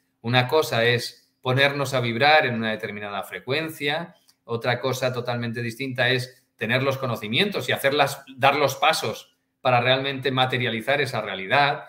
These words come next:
Y una cosa es complemento de la otra, ¿no? Es decir, tenemos que vibrar en esa frecuencia, tenemos que, em, ponernos a vibrar en esa frecuencia del amor,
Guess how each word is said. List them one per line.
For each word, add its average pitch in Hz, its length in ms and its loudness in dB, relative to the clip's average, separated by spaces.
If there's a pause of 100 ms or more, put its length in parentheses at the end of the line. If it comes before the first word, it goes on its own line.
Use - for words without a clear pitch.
(260)
Y 123 380 -4 (440)
una 170 240 2
cosa 180 200 -4
es 143 60 -4
complemento 127 540 -6
de 120 100 -4
la 110 140 -2
otra, 143 320 -4
¿no? 147 240 -20
Es - 80 -20
decir, 107 160 -14
tenemos 139 380 -6
que 143 100 -4
vibrar 127 320 -2
en 127 100 -4
esa 123 220 -8
frecuencia, 156 640 -10 (800)
tenemos 139 420 -4
que, 143 380 -2 (420)
em, 123 880 -2 (280)
ponernos 160 500 2
a 151 100 0
vibrar 143 800 2
en 135 140 -6
esa 151 220 0
frecuencia 143 500 -2
del 127 160 0
amor, 147 400 -2